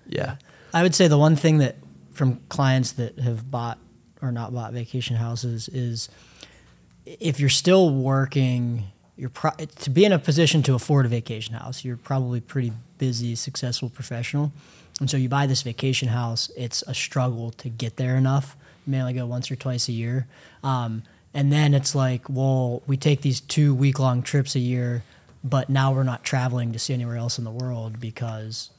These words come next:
Speaker 2: we feel obligated to go to this house
Speaker 1: Use
Speaker 2: that
Speaker 1: it.
Speaker 2: we own.
Speaker 1: Yeah.
Speaker 2: Yeah. Um, and it can be a different scenario if you're retired. A lot of advice that we've given, and again, this is from hearing this from a lot of different clients, is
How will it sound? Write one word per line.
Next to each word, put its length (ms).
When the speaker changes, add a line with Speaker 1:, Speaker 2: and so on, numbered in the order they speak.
Speaker 2:
we 140
feel 300
obligated 560
to 80
go 360
to 100
this 160
house 220
Speaker 1:
Use 140
Speaker 2:
that 120
Speaker 1:
it. 60
Speaker 2:
we 80
own. 240
Speaker 1:
Yeah. 240
Speaker 2:
Yeah. 160
Um, 180
and 80
it 60
can 120
be 80
a 40
different 320
scenario 600
if 220
you're 140
retired. 680
A 40
lot 200
of 80
advice 460
that 240
we've 200
given, 560
and 200
again, 180
this 180
is 100
from 160
hearing 260
this 180
from 180
a 60
lot 160
of 60
different 240
clients, 420
is 220